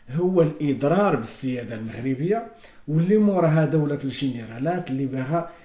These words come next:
من طبيعة الحال تقسم المغرب على جوج.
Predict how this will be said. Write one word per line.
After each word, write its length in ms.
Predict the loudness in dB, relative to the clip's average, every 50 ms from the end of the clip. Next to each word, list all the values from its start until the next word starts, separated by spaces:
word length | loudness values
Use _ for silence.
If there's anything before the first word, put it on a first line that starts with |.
| -20 -14 -10
من 100 | -10 -8
طبيعة 380 | -6 -6 -6 -6 -6 -8 -10 -12 -12
الحال 360 | -10 -8 -6 -4 -4 -4 -6
تقسم 460 | -8 -12 -10 -8 -6 -4 -4 -4 -6 -6 -8 -6
المغرب 520 | -6 -4 -2 -2 -2 -4 -4 -4 -4 -4 -6 -8
على 180 | -10 -12 -12
جوج. 360 | -12 -14 -14 -14 -14 -16 -16